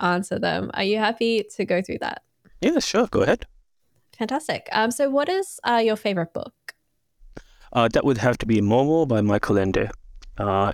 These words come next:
Speaker 1: Okay.
Speaker 2: a fascinating, uh, uh,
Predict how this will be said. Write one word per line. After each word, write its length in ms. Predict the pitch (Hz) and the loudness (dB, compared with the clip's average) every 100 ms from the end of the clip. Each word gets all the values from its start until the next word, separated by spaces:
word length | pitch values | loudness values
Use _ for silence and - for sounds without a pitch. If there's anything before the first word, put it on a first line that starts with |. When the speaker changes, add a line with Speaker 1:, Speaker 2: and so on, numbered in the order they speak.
| - | 2
Speaker 1:
Okay. 480 | 101 98 98 98 | 2 4 4 2
Speaker 2:
a 40 | 95 - | -2 -8
fascinating, 960 | - 120 120 - 113 107 113 101 101 - | -4 0 0 2 0 2 0 0 -2 -6
uh, 920 | 95 92 92 92 98 - - 95 | -20 -20 -20 -20 -20 -20 -20 -20
uh, 40 | - | -12